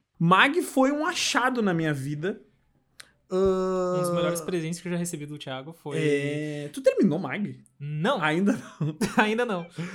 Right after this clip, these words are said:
Speaker 1: Eu ia perguntar onde tu parou, mas sem spoilers. Que saco, a vida. Cara, Mag é um outro exemplo do que a gente falou sobre Boku no Hero. Mag é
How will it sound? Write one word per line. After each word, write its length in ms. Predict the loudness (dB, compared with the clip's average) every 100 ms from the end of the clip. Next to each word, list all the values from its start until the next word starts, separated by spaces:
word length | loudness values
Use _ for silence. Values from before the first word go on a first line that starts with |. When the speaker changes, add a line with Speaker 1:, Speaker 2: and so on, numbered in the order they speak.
| -4 6
Speaker 1:
Eu 80 |
ia 60 | 6
perguntar 300 | 8 6 8
onde 140 | 4 2
tu 100 | 2
parou, 280 | 4 4
mas 200 | 4 2 0 -6
sem 220 | -2 2 2
spoilers. 640 | 0 2 2 2 -4 -10
Que 180 | -12 -8
saco, 560 | -6 -4 -4 -6 -14 -16 _
a 60 | -10
vida. 440 | -6 -4 -4 -8 -10 -20 -20 -20 -4
Cara, 280 | 2 2 2
Mag 680 | 0 -2 0 0 -2 -6 -8
é 360 | -4 0 4 4 2
um 100 | 2
outro 200 | 2 4 2
exemplo 400 | 2 2 0 -4
do 160 | -4
que 80 | -2
a 40 |
gente 120 | -2 0
falou 180 | -2
sobre 240 | -2 -4 -4
Boku 220 | -4 -2
no 140 | -2
Hero. 280 | -2 -4 -6 -14 -20 -20 -14
Mag 720 | -6 0 2 2 -2 -4 -4 0
é 540 | 4 6 6 4 0